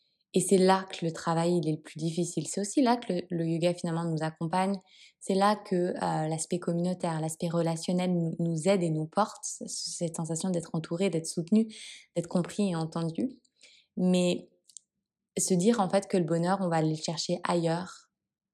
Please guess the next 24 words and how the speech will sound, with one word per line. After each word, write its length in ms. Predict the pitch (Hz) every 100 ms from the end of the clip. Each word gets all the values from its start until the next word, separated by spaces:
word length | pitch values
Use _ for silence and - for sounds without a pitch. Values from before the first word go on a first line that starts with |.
| _ _ _ _ _ -
c'est 500 | - - 175 170 165
un 120 | 175
mensonge. 560 | 170 170 165 160 151 -
Je 40 | -
pense 160 | 185
que 100 | 190
c'est 180 | 180 170
vraiment 260 | 165 175 185
un 80 |
mensonge 440 | 160 156 - 185 -
qu'on 60 | 160
se 100 | -
fait 80 | 185
à 80 |
soi-même 420 | 170 165 165 180 196 - - - - -
et 80 | 185
c'est 160 | 180 175
presque, 400 | - 196 - 196
euh, 300 | 175 170 160
contre-productif. 1000 | - 202 - 180 - 165 160 - 175 -
C'est 140 | -
presque, 380 | - 170 160 -
euh, 260 | 165 160 160 160 _ _ _ _ _ _ _ _ -
euh, 420 | 170 165 160